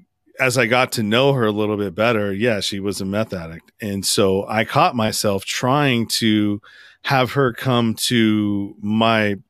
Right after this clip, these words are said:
place to record. And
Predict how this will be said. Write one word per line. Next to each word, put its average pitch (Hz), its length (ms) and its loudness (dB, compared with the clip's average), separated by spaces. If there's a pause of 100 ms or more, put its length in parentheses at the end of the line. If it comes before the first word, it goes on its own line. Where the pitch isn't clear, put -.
(520)
place 117 580 0 (600)
to 117 140 -2
record. 98 640 0 (1300)
And 107 640 -2